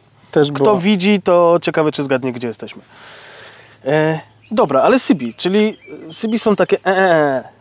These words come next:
Speaker 2: No ale pewnie skoro o tym mówimy, to jest coś teoretycznie lepszego.
Speaker 1: Tak, są alternatywy dla tego, czego ja jestem lobbystą i się tego generalnie nie kryję, mianowicie pasma P M R. Ktoś mi powie,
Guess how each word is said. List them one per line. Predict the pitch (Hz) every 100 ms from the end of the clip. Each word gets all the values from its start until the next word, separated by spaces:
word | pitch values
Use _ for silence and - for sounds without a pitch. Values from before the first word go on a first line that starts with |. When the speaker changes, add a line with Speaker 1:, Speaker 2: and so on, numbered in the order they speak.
| -
Speaker 2:
No | 135
ale | 196 254
pewnie | 214 220 220
skoro | - 202
o |
tym | 196 196
mówimy, | 156 147 180
to | 165
jest | 160 -
coś | 147 160 - - - -
teoretycznie | 143 151 170 - 165
lepszego. | 147 131 113 113
Speaker 1:
Tak, | 170 135 -
są | 220 247
alternatywy | 240 196 170 180 175 151
dla | 135 139
tego, | 143 127 156 185 185
czego | 147 147
ja | 160
jestem | 156 - 151 147
lobbystą | 139 127 113 - 147 180 190 _ 139 139
i | 139
się | - 147
tego | 147 139
generalnie | 139 139 135 135
nie | 131 120
kryję, | 165 180
mianowicie | 170 139 143 151 -
pasma | 143 156 165 147
P | 151
M | 139 123
R. | 123 - _ _ - - - - _ _
Ktoś | - 175 165
mi | 160
powie, | 156 131